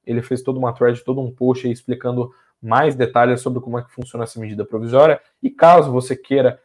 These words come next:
dar uma olhada no texto completo, porque é um texto gigantesco, esse texto da medida provisória, eventualmente tem um outro muito curioso. Esse aqui é o texto da M P que versa sobre,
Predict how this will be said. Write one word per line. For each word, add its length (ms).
dar 140
uma 100
olhada 220
no 120
texto 300
completo, 640
porque 180
é 40
um 100
texto 400
gigantesco, 1040
esse 180
texto 460
da 200
medida 240
provisória, 640
eventualmente 600
tem 120
um 120
outro 400
muito 300
curioso. 520
Esse 240
aqui 140
é 20
o 80
texto 500
da 240
M 180
P 360
que 140
versa 760
sobre, 640